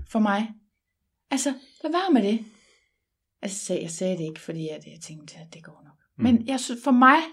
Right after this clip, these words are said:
Speaker 1: der var det bare sådan lidt, "Øh," og jeg ville ikke selv have gjort det.
Speaker 2: Mm.
Speaker 1: Men det er jo det der igen, altså,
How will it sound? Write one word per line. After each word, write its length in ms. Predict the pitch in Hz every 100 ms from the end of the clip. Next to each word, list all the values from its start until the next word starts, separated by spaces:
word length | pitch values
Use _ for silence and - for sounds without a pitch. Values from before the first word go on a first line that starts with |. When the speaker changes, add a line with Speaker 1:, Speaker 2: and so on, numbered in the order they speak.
| -
Speaker 1:
der 80 | 269
var 120 | 247
det 120 | 233
bare 200 | 233 254
sådan 200 | 254 247
lidt, 220 | 247 254 - -
"Øh," 160 | 262 247 - - -
og 80 | 254
jeg 100 | 247
ville 160 | 254
ikke 120 | 269
selv 240 | - 339 233
have 120 | 185
gjort 240 | 185 175 165 -
det. 80 | - -
Speaker 2:
Mm. 140 | 98 - - _ _
Speaker 1:
Men 100 | 254
det 80 | 254
er 40 |
jo 100 | 294 320
det 120 | 330
der 140 | 302
igen, 360 | 240 240 277 320 -
altså, 260 | 247 247